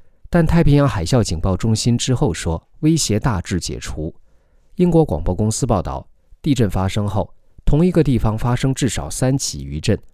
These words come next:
最大的规模为六级。根据美国地质调查所的资料，这起地震是当地时间下午一点过后发生的，震源深度十五公里，震中位于所罗门群岛沿岸西南方十八公里处。另外，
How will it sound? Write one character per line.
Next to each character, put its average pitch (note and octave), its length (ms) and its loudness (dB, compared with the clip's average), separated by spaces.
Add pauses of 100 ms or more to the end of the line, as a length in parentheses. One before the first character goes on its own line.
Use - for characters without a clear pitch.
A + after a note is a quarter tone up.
(320)
最 F#3+ 180 4
大 C#3+ 160 4
的 G2+ 80 2
规 A2+ 160 4
模 F2+ 180 2
为 E2+ 140 -2
六 G#2 240 0
级。 D2 340 -8 (480)
根 E3+ 160 2
据 E3 120 2
美 G#2 120 4
国 G#2 160 2
地 C#3+ 160 2
质 A#2 140 -2
调 A2+ 180 2
查 G#2+ 200 0
所 D2 180 -2
的 D2 100 -10
资 D#2+ 200 -6
料， D#2+ 200 -4 (480)
这 F#3 140 2
起 - 160 0
地 C#3 160 2
震 B2 180 4
是 A2+ 160 0
当 C3+ 200 0
地 C#3+ 120 0
时 G#2+ 160 -4
间 B2 220 0
下 C3 220 -2
午 F2 100 -2
一 C3+ 160 -2
点 D#2+ 180 -10
过 F#2 160 -4
后 E2 160 -6
发 D#2 240 -8
生 F#2 220 -4
的， E2+ 160 -6 (260)
震 D#3 200 2
源 A#2 180 2
深 C#3+ 220 0
度 A#2 160 0
十 - 240 -4
五 D#2+ 160 -6
公 F#2+ 200 -2
里， - 200 -6 (420)
震 E3+ 160 2
中 D#3+ 220 2
位 D#3 100 4
于 A2+ 100 4
所 F#2 240 0
罗 E2 140 -2
门 A2+ 160 2
群 A#2+ 220 0
岛 D2 160 -2
沿 D#2 200 -6
岸 F#2+ 140 -2
西 - 240 -2
南 E2+ 180 -4
方 G2+ 240 -2
十 - 220 -2
八 B2+ 220 -4
公 C3+ 180 0
里 F2 140 -4
处。 - 280 -6 (560)
另 G2+ 120 0
外， E2+ 240 -2